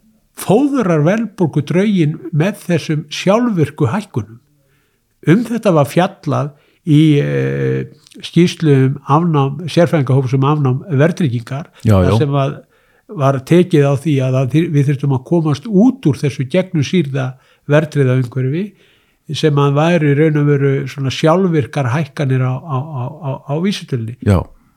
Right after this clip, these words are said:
Speaker 1: En það, því miður þá þýðir ekki að gera margar skýrslur og síðan er þessu bara hent út í hott, sko. Það er vandamál í íslensku sam-, í samfélagi.
Speaker 2: Já, já. Eh, kjarasamningar framundan.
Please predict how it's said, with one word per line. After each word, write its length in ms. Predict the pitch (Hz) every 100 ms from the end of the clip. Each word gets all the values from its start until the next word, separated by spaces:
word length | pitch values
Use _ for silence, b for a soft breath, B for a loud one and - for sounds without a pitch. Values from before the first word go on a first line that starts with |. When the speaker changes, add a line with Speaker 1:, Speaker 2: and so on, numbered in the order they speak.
| _ _ 147
Speaker 1:
En 180 | 127 131
það, 240 | 131 - 302 233 160 190 135 _ _ - B B _
því 180 | 143
miður 340 | 143 185 165 120
þá 120 | 139 135 220 - _ _ _ _ _ _ _
þýðir 300 | 151 165 175
ekki 160 | 143 151
að 60 | 127
gera 280 | 160 156 151 143
margar 360 | 147 165 160 151
skýrslur 340 | 175 151 156
og 80 | 120
síðan 280 | 165 156 156
er 120 | 160
þessu 240 | 160 147
bara 200 | 147 143
hent 180 | 131 160
út 160 | 139 127
í 60 |
hott, 220 | 117 180 -
sko. 260 | - 101 - _ _ _ -
Það 360 | - 139 160
er 140 | 156 151
vandamál 520 | 156 202 202 170 170
í 120 | 147
íslensku 320 | 151 - 147 -
sam-, 200 | 196 190
í 200 | 160 151
samfélagi. 420 | 139 208 190 104 - -
Speaker 2:
Já, 180 | 98 85
já. 180 | 87 98 - B B B B B B B B
Eh, 420 | 107 107 110 107 - - - - - _ _ _ _ _ _ _ B B B B B B B _ _ _ _ _ _ _ - - _ _
kjarasamningar 640 | 131 135 113 123 113 101
framundan. 440 | 104 101 92 107